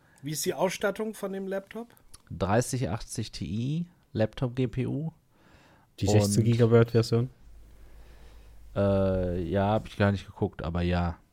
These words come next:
Speaker 2: Die, die Laptops, äh, die dreißig achtzig hatte auch sechzehn Gigabyte, genau.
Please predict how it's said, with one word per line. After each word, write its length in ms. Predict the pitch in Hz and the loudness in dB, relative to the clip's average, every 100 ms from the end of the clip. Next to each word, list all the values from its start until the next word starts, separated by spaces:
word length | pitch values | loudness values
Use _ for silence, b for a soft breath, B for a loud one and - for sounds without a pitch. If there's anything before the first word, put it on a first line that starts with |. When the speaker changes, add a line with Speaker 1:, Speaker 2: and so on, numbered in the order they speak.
| _ _ _ _ - | _ _ _ _ -8
Speaker 2:
Die, 400 | 87 85 85 85 | -4 -2 -4 -4
die 120 | 85 | -4
Laptops, 760 | 87 95 - - - - - - | -2 -2 -2 -4 -4 -12 -16 -8
äh, 340 | 92 92 92 | -6 -4 -4
die 160 | 90 90 | -4 -4
dreißig 360 | 92 107 - | 0 -2 0
achtzig 220 | 107 - 104 | -2 0 0
hatte 200 | 104 90 | 0 -2
auch 100 | - | -4
sechzehn 400 | 90 - - 85 | -6 -8 -8 -6
Gigabyte, 400 | 85 87 85 - | -4 -4 -4 -6
genau. 340 | 87 87 85 | -6 -4 -6